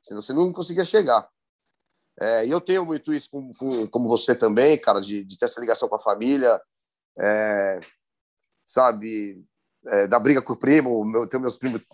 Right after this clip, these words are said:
palmeirenses também, tipo, que também é, eles são do lado italiano da minha mãe, só que,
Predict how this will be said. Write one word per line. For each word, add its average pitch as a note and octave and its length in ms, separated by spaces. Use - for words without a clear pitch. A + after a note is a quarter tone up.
palmeirenses A#2+ 560
também, A#2 420
tipo, G#2 400
que B2 100
também C3 340
é, B2 240
eles A2+ 120
são D3 140
do C3+ 80
lado C3+ 180
italiano C3+ 360
da C3+ 100
minha C3 160
mãe, C#3+ 260
só C3+ 160
que, C3+ 360